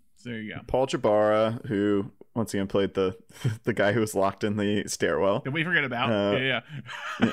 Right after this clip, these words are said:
Speaker 2: yeah. <laughs> Went on to become a very successful songwriter. He collaborated often with Barbra Streisand, and he wrote the hit song "It's Raining Men."
Speaker 1: Oh, wow.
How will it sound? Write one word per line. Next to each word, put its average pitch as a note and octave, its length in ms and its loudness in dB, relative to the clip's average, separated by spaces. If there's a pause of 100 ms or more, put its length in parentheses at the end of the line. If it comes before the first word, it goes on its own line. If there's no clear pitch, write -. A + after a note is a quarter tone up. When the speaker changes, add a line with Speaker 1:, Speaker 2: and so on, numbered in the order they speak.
Speaker 2:
yeah. D#4+ 80 2
<laughs> - 0 - (960)
Went A2+ 260 2
on A#2 140 4
to A2+ 40 4
become A2 340 0
a G2 120 2
very G#2 320 2
successful G2+ 480 -2
songwriter. F#2+ 560 0
He F#2+ 80 0
collaborated G2 560 2
often F#2+ 380 0
with F#2 100 -4
Barbra F2+ 240 -2
Streisand, A#2+ 800 0
and F#2+ 220 -2
he F2 100 -2
wrote G2 360 2
the F#2+ 200 0
hit F#2+ 220 -2
song F#2+ 260 -4
"It's F#2+ 180 -4
Raining F#2 400 -2
Men." F#2 380 -4 (220)
Speaker 1:
Oh, A#3+ 220 0
wow. F#3+ 360 -2